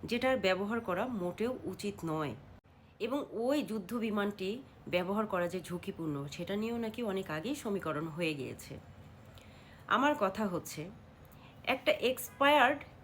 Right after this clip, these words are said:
ক্রিম আমরা ব্যবহার করি না, একটা এক্সপায়ার্ড মেডিসিন আমরা খাই না, একটা ডেট এক্সপায়ার্ড খাবার আমরা খাই না, একটা ডেট এক্সপায়ার্ড ড্রেস আমরা পরি না।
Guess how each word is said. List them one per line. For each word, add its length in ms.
ক্রিম 320
আমরা 240
ব্যবহার 400
করি 280
না, 80
একটা 360
এক্সপায়ার্ড 680
মেডিসিন 380
আমরা 220
খাই 260
না, 120
একটা 280
ডেট 280
এক্সপায়ার্ড 600
খাবার 400
আমরা 240
খাই 280
না, 140
একটা 260
ডেট 360
এক্সপায়ার্ড 680
ড্রেস 380
আমরা 200
পরি 320
না। 100